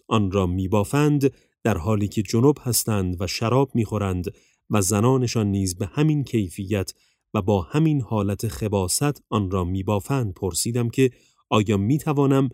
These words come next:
این لباس را بدون اینکه بشویم بپوشم و با آن نماز بخوانم؟ حضرت فرمودند: آری. قال معاویه:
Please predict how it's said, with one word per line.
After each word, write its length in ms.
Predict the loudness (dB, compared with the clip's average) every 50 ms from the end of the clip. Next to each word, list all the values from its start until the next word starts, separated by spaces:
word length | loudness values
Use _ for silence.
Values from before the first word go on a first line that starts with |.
| _ _ _ _ _ _ 2
این 200 | 4 4 4 4
لباس 460 | 2 2 2 2 2 2 0 -2 -2
را 100 | -4 -2
بدون 320 | -2 -2 -2 0 0 0
اینکه 300 | 0 0 -2 -2 -2 -4 -4
بشویم 720 | -2 -4 -4 -4 -4 -6 -6 -4 -4 -4 -4 -4 -4 -2
بپوشم 600 | -2 -4 -4 -4 -8 -8 -4 -2 -2 -2 -2 -4 -8 _ _ _ _ _ -4 -2
و 80 | -2
با 160 | 0 0 -2
آن 340 | -2 0 -2 0 0 0 0
نماز 360 | 0 0 -2 -2 -2 -4 -4
بخوانم؟ 540 | -4 -4 -4 -4 -4 -2 0 2 2 0 0 -4 _ _ _ _ _ _ _ _ -2 -2
حضرت 360 | 0 0 2 0 -2 -2 -4
فرمودند: 760 | -4 -4 -4 -2 -2 -4 -2 0 0 0 0 -2 -4 -6 -10 _ _ _ -2
آری. 360 | -2 0 0 -2 -6 -10 -14 _ _ _ _ _ _ _ _ _ _ _ _ _ _ _ _ _ _ _ 4
قال 260 | 4 6 6 6 4
معاویه: 720 | 4 4 2 2 2 0 0 -2 0 0 2 2 0